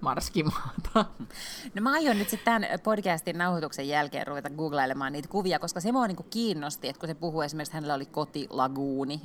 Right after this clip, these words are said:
Speaker 2: että miltä, niinku, voi näyttää jossain marsh-laguunissa, niinku, miltä näyttää suolaguunissa tai näin, niin sit, joo, kiinnostaa, kiinnostaa ne asiat. Mutta sitä mä kyllä, se mua kiinnostaa, että kun, äh, sä sanoit, että tästä tehdään T V-sarjaa,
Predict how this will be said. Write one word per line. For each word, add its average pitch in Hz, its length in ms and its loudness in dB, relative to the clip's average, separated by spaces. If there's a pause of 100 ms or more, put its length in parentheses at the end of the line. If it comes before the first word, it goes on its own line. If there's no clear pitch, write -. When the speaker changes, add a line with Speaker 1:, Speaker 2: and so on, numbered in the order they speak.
Speaker 2:
että - 160 -10
miltä, 139 260 -4
niinku, 143 220 -8
voi 131 140 -2
näyttää 139 460 0 (580)
jossain 147 400 2
marsh-laguunissa, 143 1400 2
niinku, 156 220 -4
miltä 156 240 2
näyttää 139 280 0
suolaguunissa 143 880 0
tai 196 140 -2
näin, 196 180 -2
niin 202 80 -4
sit, 196 180 -6 (100)
joo, 170 220 4
kiinnostaa, 160 500 0 (200)
kiinnostaa 165 400 0
ne 156 120 0
asiat. 160 280 0
Mutta 208 420 0
sitä 359 200 -2
mä 311 120 2
kyllä, - 220 -4 (560)
se - 140 2
mua 320 140 4
kiinnostaa, 190 420 0
että 170 120 -4
kun, 175 200 -2
äh, 165 160 -2
sä 165 120 -8
sanoit, 175 260 0
että - 80 -20
tästä 160 200 -4
tehdään 165 400 0
T - 40 -4
V-sarjaa, 139 1000 0